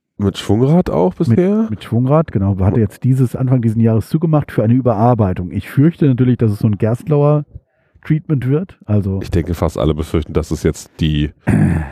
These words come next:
Speaker 2: also das
Speaker 1: <clears throat>
Speaker 2: Lim
Speaker 1: die
Speaker 2: an, Lim
Speaker 1: Psyche
Speaker 2: Antrieb wird.
Speaker 1: Underground Treatment
Speaker 2: Ja.
Speaker 1: bekommt.
Speaker 2: Genau. Das wäre natürlich, also ist schön, wenn die Bahn überlebt, aber ist halt auch einfach dann so ein bisschen, dann ist sie so ein bisschen egal.
Speaker 1: Ja.
Speaker 2: Weil der, der wahre
Speaker 1: Ich meine,
Speaker 2: Reiz
Speaker 1: ganz ehrlich, der, der, der Psyche Underground,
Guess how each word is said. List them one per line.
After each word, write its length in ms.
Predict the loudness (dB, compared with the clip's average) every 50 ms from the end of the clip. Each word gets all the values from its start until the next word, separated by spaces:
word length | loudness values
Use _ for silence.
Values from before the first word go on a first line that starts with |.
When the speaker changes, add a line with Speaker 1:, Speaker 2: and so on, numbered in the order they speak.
| -16 -14 -8
Speaker 2:
also 180 | -4 -2 -2 0
das 200 | 0 -2 0 -2
Speaker 1:
<clears throat> 240 | -2 -2 0 0 2
Speaker 2:
Lim 60 | 4
Speaker 1:
die 240 | 4 4 2 2 0
Speaker 2:
an, 140 | 0 -2 -2 0
Lim 160 | 0 2 2
Speaker 1:
Psyche 160 | 2 2 2
Speaker 2:
Antrieb 180 | 2 2 2 2
wird. 120 | 2 4
Speaker 1:
Underground 460 | 4 2 2 2 2 2 0 0 -2
Treatment 380 | -4 -6 -6 -4 -4 -4 -4 -2
Speaker 2:
Ja. 60 | -4
Speaker 1:
bekommt. 380 | -2 -2 -2 -2 -2 -4 -8 -12 -14 -14 -14 -14 -16 -16 -18 -20 -20 -16 -8
Speaker 2:
Genau. 320 | -6 -6 -4 -4 -8 -10 -12 -16 _ _
Das 240 | -2 -2 -2 0 0
wäre 300 | 2 2 2 2 2 0
natürlich, 580 | 0 -2 -2 -2 -2 -2 -2 -4 -6 -12 -20 _ _ _ _ _ _ _
also 280 | -2 -2 -2 -2 -6 -8
ist 140 | -10 -12 -6
schön, 320 | -2 2 2 4 4 4 2
wenn 100 | 2 2
die 100 | 0 0
Bahn 280 | 2 2 2 0 0
überlebt, 880 | -2 -2 -2 0 0 2 2 2 2 4 4 2 2 0 -4 _ -20 -12 _
aber 280 | 0 0 2 2 2 0
ist 160 | 0 0 0
halt 140 | 0 0 0
auch 140 | 0 -2 -2
einfach 380 | 0 0 0 2 0 -2 -2
dann 220 | -2 -2 -2 -2 -4 -6 _
so 80 | -6 -4
ein 40 | -2
bisschen, 260 | -2 -2 -2 0 0
dann 140 | 0 2 0
ist 120 | 0 0
sie 60 | 0 2
so 80 | 2
ein 80 | 2 2
bisschen 220 | 2 2 2 2
egal. 420 | 0 0 -2 -6 -8 -8 -10 -12 -14 _ _ _ -20 -20 -20 _ _
Speaker 1:
Ja. 200 | -2 0 0 0 -2 _ _ _ _ _ -20 -20 -20 -20 -20 -20 -20 -16
Speaker 2:
Weil 160 | -14 -14 -12 -8
der, 280 | -6 -4 -4 -4 -4 -6 _ _ _ -2
der 160 | 0 0 2
wahre 260 | 2 2 2 4 4
Speaker 1:
Ich 80 | 4 4
meine, 200 | 2 2 2 2
Speaker 2:
Reiz 60 | 2
Speaker 1:
ganz 160 | 2 2 2
ehrlich, 260 | 0 0 0 0 0 0
der, 120 | 0 0
der, 140 | 2 0 -2
der 200 | -2 -2 -4 -4
Psyche 360 | -2 0 -2 0 0 -2 -2
Underground, 500 | -2 -2 0 0 0 0 -2 -2 -4 -10